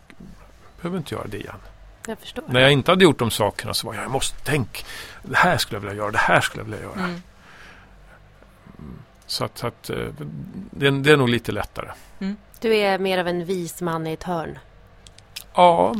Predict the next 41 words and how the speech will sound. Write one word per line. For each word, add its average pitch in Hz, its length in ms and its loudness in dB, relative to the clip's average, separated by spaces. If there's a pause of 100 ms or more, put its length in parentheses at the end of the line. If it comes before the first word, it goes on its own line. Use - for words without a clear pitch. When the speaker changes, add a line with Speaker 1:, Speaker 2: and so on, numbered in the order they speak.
(140)
Speaker 1:
känner 202 240 2
Speaker 2:
Ja. 202 60 2
Speaker 1:
mig 233 120 0
lite 185 240 0
så 113 160 0
ibland. 104 200 0
Speaker 2:
Ja. 285 80 2 (140)
Speaker 1:
Ja. 131 220 0 (540)
Speaker 3:
Du 214 100 -6
sa 233 120 6
tidigare 202 240 0
att 180 80 -2
du 185 60 -2
var 185 80 2
väldigt 175 180 0
beroende 175 400 -2
av 180 80 -4
lust. - 500 -4
Speaker 1:
Mm. 165 200 8
Speaker 2:
Mm. 247 260 0 (140)
Speaker 3:
Eh, 170 420 -4
hur 208 440 -4 (260)
behåller 208 500 0
du 151 80 -2
den 151 120 -4
här 156 100 -4
lusten? 160 240 -8
Eller 175 160 -4
hur 190 140 -4
håller 190 240 -2
du 175 140 -6
den 170 180 -8
uppe? - 320 -12 (160)
Speaker 2:
Hur 220 140 -2
hittar 196 380 -2
du 226 80 4
den 269 160 2
om 170 80 -2
den 170 120 -2
är 170 40 -4
borta? 175 340 -4